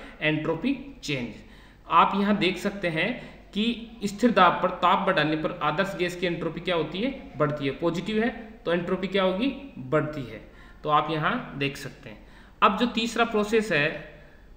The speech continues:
समायतनी प्रक्रम। समायतनी का मतलब आइसोकोरिक प्रोसेस, इंग्लिश में आइसोकोरिक प्रोसेस। तो समायतनी प्रक्रम क्या होते हैं? वे प्रक्रम जिनमें प्रक्रम के दौरान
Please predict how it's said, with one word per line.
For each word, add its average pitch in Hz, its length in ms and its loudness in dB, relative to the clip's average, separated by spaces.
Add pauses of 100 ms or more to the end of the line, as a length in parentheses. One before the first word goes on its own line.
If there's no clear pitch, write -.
(400)
समायतनी 190 640 4 (500)
प्रक्रम। 143 420 -2
समायतनी 185 480 4
का 185 120 0
मतलब 214 380 -2
आइसोकोरिक 190 920 2 (180)
प्रोसेस, 147 460 -2
इंग्लिश 156 400 -4
में 269 280 -2 (160)
आइसोकोरिक 175 960 -4
प्रोसेस। 139 460 -4 (300)
तो - 60 -12
समायतनी 233 480 6
प्रक्रम 214 380 2
क्या 214 120 6
होते 196 220 4
हैं? - 420 -2
वे 202 160 8
प्रक्रम 202 580 2 (180)
जिनमें 175 640 4 (340)
प्रक्रम 226 380 4
के 240 120 4
दौरान 139 460 0